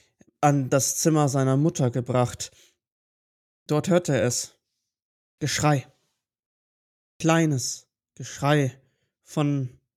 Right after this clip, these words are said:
einer jungen Stimme. Als er hereintritt, sieht er seine Mutter im Bett liegen, seinen Vater auf einem Schemel daneben sitzen. Beide sehen sehr glücklich aus und auch seine Schwester ist dort.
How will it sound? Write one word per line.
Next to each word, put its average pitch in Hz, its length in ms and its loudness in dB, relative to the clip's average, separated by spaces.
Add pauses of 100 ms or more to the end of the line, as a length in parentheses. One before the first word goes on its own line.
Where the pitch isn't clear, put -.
(200)
einer 135 220 -2
jungen 143 280 2
Stimme. 127 560 -4 (1120)
Als 139 220 -4
er 147 80 2
hereintritt, 151 800 0
sieht - 260 -8
er 156 60 0
seine 143 240 0
Mutter 156 280 2
im 143 160 0
Bett - 320 0
liegen, 160 420 -8 (380)
seinen 117 300 -2
Vater 127 400 0
auf 127 200 0
einem 123 260 0
Schemel 139 380 -2
daneben 139 540 2
sitzen. 147 480 -4
Beide 135 320 2
sehen 139 260 2
sehr 139 180 2
glücklich 151 440 -2
aus 139 320 0
und 135 160 -2
auch 139 300 2 (420)
seine 160 260 2
Schwester - 480 0
ist - 240 -8
dort. 117 460 -6